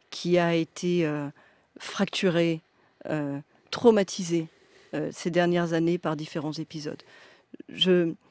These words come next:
pardon, je, je vais faire part d'un regard un peu interne à ma famille politique, qui ne concerne pas forcément tous nos auditeurs, mais vous savez, pour quelqu'un qui est militant de l'U M P ou un sympathisant de l'U M P, qu'est-ce qu'il a vécu depuis deux mille douze,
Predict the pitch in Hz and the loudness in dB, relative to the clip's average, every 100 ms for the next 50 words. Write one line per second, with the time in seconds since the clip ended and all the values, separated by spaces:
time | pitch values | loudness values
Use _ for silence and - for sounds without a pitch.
0 | _ _ _ _ _ _ _ _ _ _ | _ _ _ _ _ _ _ _ _ _
1 | _ _ 202 202 226 185 180 160 175 - | _ _ 4 4 0 0 -2 -2 -6 -4
2 | 190 175 202 190 165 170 190 175 160 175 | -6 -2 -2 -2 -4 -4 -4 -4 -6 -6
3 | - 190 294 294 233 180 170 185 190 180 | -4 2 6 6 4 -4 -4 -2 -2 -4
4 | 185 175 - 269 190 180 170 185 180 220 | -8 -6 -4 -4 -4 -8 -6 -6 0 0
5 | - 190 - 196 208 - 196 185 180 175 | 0 -6 -4 -2 -2 -4 -4 -2 -4 -4
6 | 202 226 214 185 - 190 - 208 269 - | 2 2 2 -4 -8 -10 -6 -2 -2 -4
7 | - - - _ 202 - 208 - 233 254 | -14 -20 -20 _ -4 0 0 2 2 2
8 | - 196 196 202 185 - - _ 180 185 | -4 -2 2 2 0 -6 -20 _ -6 0
9 | 202 196 202 196 233 226 196 180 - 185 | 2 4 4 2 2 2 2 0 -4 -4
10 | 190 196 180 196 180 185 180 226 233 - | -4 -4 0 0 2 0 2 4 4 2
11 | 226 - 214 202 185 - 202 196 175 - | -2 0 2 2 0 -4 -2 2 0 0
12 | 165 175 175 170 170 160 | -2 0 0 -2 -2 -4